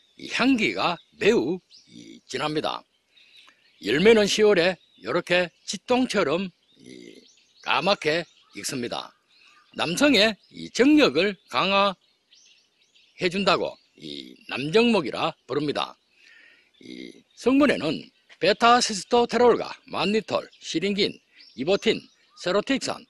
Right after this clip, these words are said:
플라보노이드, 이 폴리페놀 성분 등이 함유되어 있습니다. 이 효능으로서는 이 고혈압으로 인한 어지럼증을 치료해주는 이 효과가 탁월합니다.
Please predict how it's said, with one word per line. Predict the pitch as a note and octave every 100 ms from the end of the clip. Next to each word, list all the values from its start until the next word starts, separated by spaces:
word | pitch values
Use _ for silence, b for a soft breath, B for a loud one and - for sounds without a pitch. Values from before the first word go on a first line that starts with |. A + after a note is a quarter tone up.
| _ _
플라보노이드, | D#3+ F#3 G3 A#3+ F3 - B1 - b b b -
이 | -
폴리페놀 | - D#3+ F#3+ G#3 F#3 G#3 A#3 G#3+ -
성분 | - G3 G3 F3
등이 | A2 C3+ F3+ -
함유되어 | - E3+ G#3+ A3 A3 - - B3
있습니다. | - - - - - _ _ _ b b b b b b b b _
이 | - -
효능으로서는 | - A#3 C#4 A3+ A2+ D3+ E3 G2 - _ _ _ _ _
이 | - -
고혈압으로 | - - G#3 C#4 D4+ C#4+ A3+ G#3+ E3
인한 | D3+ F3+ F#3 E3+ _
어지럼증을 | G3+ A#3 D4 C4+ A#3 D3 G2+ C#3+ F#3 -
치료해주는 | - D#3 E3+ F#3 F3+ F3 F#3 F3 _ _ -
이 | C3 C3 -
효과가 | G#3 - F2 F2 D#3 - -
탁월합니다. | G#3+ G#3+ C#3 -